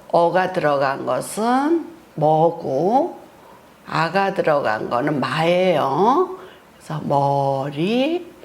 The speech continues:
마리. 이리로. 이리로가 어디예요? 여기로, 나 있는 쪽으로 이리로,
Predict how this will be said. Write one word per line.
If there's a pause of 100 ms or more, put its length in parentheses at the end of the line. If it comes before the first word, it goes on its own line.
(380)
마리. (1400)
이리로. (1300)
이리로가
어디예요?
여기로,
나
있는
쪽으로
이리로,